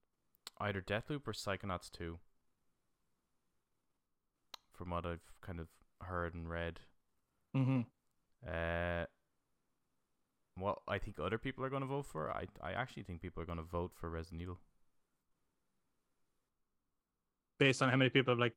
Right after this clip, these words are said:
Speaker 2: played it or watched stream or
Speaker 1: I just think it's, it's, it's more,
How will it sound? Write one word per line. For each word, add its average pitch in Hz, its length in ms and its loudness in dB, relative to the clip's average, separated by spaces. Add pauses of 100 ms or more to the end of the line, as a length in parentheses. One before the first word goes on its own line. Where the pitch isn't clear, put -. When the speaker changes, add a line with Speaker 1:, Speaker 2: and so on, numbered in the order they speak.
Speaker 2:
played 131 360 8
it 127 100 6
or 123 80 8
watched 120 340 2
stream 131 580 4
or 120 220 4 (300)
Speaker 1:
I 196 60 4
just 233 140 2
think 311 120 0
it's, - 180 0
it's, 139 400 2 (320)
it's 127 220 0
more, 127 640 6